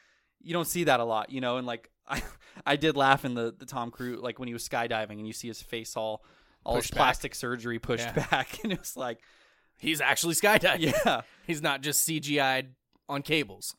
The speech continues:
Speaker 1: I also laughed about how old he looked in the little thing he does before all his movies. "Thank you for coming to the theater to watch this."
Speaker 2: I think it's, it's a combination of he looks old and he just needs to cut his hair.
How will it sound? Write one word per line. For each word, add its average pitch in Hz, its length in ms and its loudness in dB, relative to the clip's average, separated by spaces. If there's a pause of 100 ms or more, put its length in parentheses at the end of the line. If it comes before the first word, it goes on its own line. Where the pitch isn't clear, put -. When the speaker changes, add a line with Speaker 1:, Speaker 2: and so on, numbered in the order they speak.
(100)
Speaker 1:
I 127 80 -10
also 147 240 2
laughed 123 340 2
about 120 220 -2
how 127 160 -2
old 127 300 -8
he 147 120 -8
looked 135 280 -6
in 120 100 -8
the 113 80 -10
little 113 420 -6 (440)
thing 123 180 -6
he 123 80 -8
does 120 180 -2
before 120 240 -8
all 113 80 0
his 117 120 -6
movies. 123 340 -8 (160)
"Thank 117 200 -6
you 117 60 -12
for - 100 -18
coming 113 460 -8
to 120 100 -14
the 107 60 -18
theater 113 280 -8
to 113 80 -4
watch 110 280 -2
this." 131 240 -10
Speaker 2:
I 208 80 -2
think 320 300 -4
it's, - 320 0
it's 208 140 -4
a - 20 -4
combination 208 640 -2
of 185 100 -4
he 185 100 -6
looks 175 480 -2
old 165 300 0
and 180 100 -4
he 202 80 -2
just 403 200 2
needs 440 160 -2
to 359 100 -2
cut 160 220 0
his 151 120 -2
hair. 123 400 -4